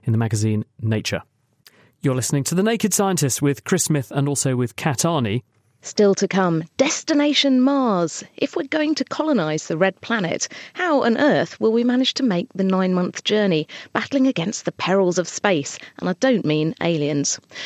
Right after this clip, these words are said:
Speaker 2: Plus, how some vitamins might make cancer more likely to spread. Stay tuned to find out how.
Speaker 1: Before that, continuing with our look at this year's Nobel Prizes,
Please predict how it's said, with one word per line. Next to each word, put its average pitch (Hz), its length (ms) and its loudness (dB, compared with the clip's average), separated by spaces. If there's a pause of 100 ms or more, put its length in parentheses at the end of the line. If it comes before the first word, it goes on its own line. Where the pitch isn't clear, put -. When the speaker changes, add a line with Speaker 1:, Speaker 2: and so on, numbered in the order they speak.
(140)
Speaker 2:
Plus, 254 400 -2
how 277 180 0
some 403 340 -2
vitamins 170 520 0
might 269 280 0
make 240 180 0
cancer 165 440 0
more 190 260 2
likely 170 320 0
to 170 100 -4
spread. 180 400 0 (220)
Stay 302 240 2
tuned 202 400 0
to - 80 -6
find 156 260 -2
out 143 160 -6
how. 151 260 -6 (520)
Speaker 1:
Before 160 260 2
that, 139 220 0
continuing 156 580 4
with 127 100 2
our 117 120 0
look 120 160 0
at 147 100 2
this 131 180 0
year's 117 240 2
Nobel 120 440 2
Prizes, 120 440 0